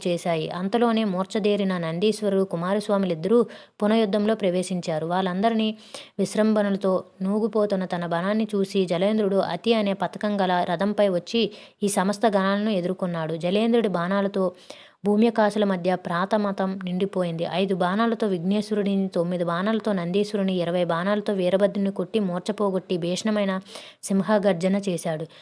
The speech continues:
వాడి గర్జనతో ముందుగా స్పృహలోకి వచ్చిన వీరభద్రుడు ఏను బాణ-, ఏడు బాణాలతో జలేంద్రుని గుర్రాలని, పతకాన్ని, గొడుగును నరికేశాడు. మరో మూడు బాణాలతో అతని గుండెల్లో గుచ్చుకునేలా నాటాడు. దాంతో మండిపడిన జలేంద్రుడు పరగానే ఆయుధంతో వీరభద్రుని ఎదుర్కొన్నాడు.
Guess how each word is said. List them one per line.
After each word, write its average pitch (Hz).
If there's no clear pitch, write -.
వాడి 196
గర్జనతో 202
ముందుగా 202
స్పృహలోకి 202
వచ్చిన 202
వీరభద్రుడు 196
ఏను 180
బాణ-, 175
ఏడు 185
బాణాలతో 202
జలేంద్రుని 196
గుర్రాలని, 190
పతకాన్ని, 196
గొడుగును 190
నరికేశాడు. 170
మరో 196
మూడు 185
బాణాలతో 202
అతని 185
గుండెల్లో 202
గుచ్చుకునేలా 190
నాటాడు. 165
దాంతో 202
మండిపడిన 202
జలేంద్రుడు 185
పరగానే 202
ఆయుధంతో 196
వీరభద్రుని 185
ఎదుర్కొన్నాడు. 165